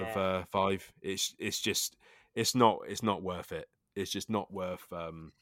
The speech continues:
Speaker 2: It's too hard to kind of maintain a film as g-, like The Matrix, really. Do you know what I mean? It was so good.
Speaker 1: E-, e-,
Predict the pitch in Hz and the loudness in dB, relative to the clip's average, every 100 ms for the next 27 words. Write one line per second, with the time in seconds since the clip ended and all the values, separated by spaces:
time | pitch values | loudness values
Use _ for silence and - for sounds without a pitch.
0 | - 190 - 240 196 214 202 170 156 143 | 6 8 12 12 12 12 12 12 8 8
1 | 160 151 139 131 165 160 147 180 165 143 | 8 8 4 4 6 8 6 4 4 4
2 | 139 135 135 - 160 147 139 - - - | 0 -2 0 8 8 8 4 0 -8 -12
3 | - - - _ _ _ _ - 151 165 | -16 -20 -20 _ _ _ _ 2 12 12
4 | 131 143 147 131 - - - 131 127 135 | 12 8 6 6 2 0 0 2 2 0
5 | 151 147 139 147 135 127 - 160 139 131 | 0 -2 0 0 -2 0 4 6 6 6
6 | 143 127 143 - _ _ _ _ _ _ | 4 4 -2 -8 _ _ _ _ _ _
7 | _ 170 175 165 | _ 0 4 4